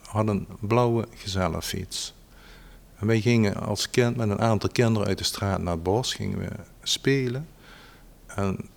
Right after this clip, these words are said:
spelenderwijs deden we de jute zakken vullen met, eh, dennenappels, die namen we mee en dat werd, eh, de kachel mee aangemaakt. Een dennenappel heeft in mijn hele werk,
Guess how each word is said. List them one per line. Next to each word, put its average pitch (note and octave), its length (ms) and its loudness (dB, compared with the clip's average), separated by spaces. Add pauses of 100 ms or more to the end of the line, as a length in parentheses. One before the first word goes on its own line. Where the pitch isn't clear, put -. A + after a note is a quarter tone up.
(420)
spelenderwijs A2 800 6
deden G2+ 300 4
we G2+ 80 -2
de G2+ 340 -4 (160)
jute A2 340 0
zakken A2+ 340 2
vullen G#2 340 2
met, F#2+ 420 -4
eh, - 60 -6 (100)
dennenappels, A2 520 2
die G#2+ 80 0
namen G2+ 220 2
we F#2 60 0
mee G2+ 200 2
en G2 60 0
dat F#2+ 100 -2
werd, G2 440 -4
eh, G2+ 80 -6 (480)
de G2 260 -6 (140)
kachel F#2+ 320 -2
mee E2+ 180 -4
aangemaakt. E2 800 -8 (1500)
Een A2 120 -6
dennenappel A2+ 920 0
heeft - 720 -6 (1700)
in A2 200 0
mijn G2 200 2
hele G2+ 380 2
werk, G2 560 -2